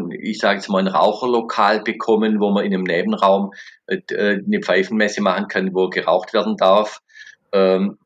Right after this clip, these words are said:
da würde ich, da würde ich jetzt aber tatsächlich sagen, ähm, da würde mir,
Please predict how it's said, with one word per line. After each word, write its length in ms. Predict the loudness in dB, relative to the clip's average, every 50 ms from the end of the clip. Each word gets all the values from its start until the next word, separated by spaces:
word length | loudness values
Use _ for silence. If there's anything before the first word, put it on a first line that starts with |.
| _ 0
da 200 | 2 2 2 2
würde 160 | 0 -2 -2
ich, 260 | -4 -8 -10 -12 -4 0
da 160 | 2 2 4
würde 180 | 2 2 0 0
ich 200 | -2 -2 -2 -2
jetzt 180 | -2 0 0
aber 200 | 0 0 0 0
tatsächlich 560 | 0 0 -2 0 0 -2 -2 -2 -2 -4 -4 -2
sagen, 460 | -2 -2 -2 -2 -2 -2 -2 -4 -6 _ _ _ _ _ _ _ _ _ _ _ _ _
ähm, 480 | 2 2 4 4 4 2 0 -2 -4 -6 _ _ _ _ _ _
da 280 | 0 2 2 2 2 0
würde 280 | 0 0 2 2 0 0
mir, 600 | 2 2 2 4 4 4 4 4 4 2 -2